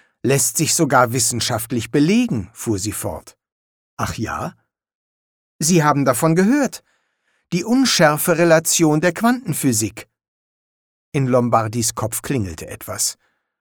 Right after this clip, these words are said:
„Ich wusste nicht, dass das bedeutet, dass die Wissenschaft nicht alles wissen kann.“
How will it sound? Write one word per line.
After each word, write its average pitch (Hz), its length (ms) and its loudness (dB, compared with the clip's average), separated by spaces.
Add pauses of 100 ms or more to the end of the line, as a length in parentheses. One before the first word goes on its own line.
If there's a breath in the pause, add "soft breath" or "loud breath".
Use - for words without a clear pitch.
(600)
„Ich - 260 -4
wusste 131 380 0
nicht, 131 420 -2
dass - 180 -2
das - 280 -2
bedeutet, 120 760 0 (480 loud breath)
dass - 180 -2
die 117 180 -2
Wissenschaft 131 580 -2
nicht - 280 -2
alles 123 280 0
wissen 180 260 0
kann.“ 107 280 -6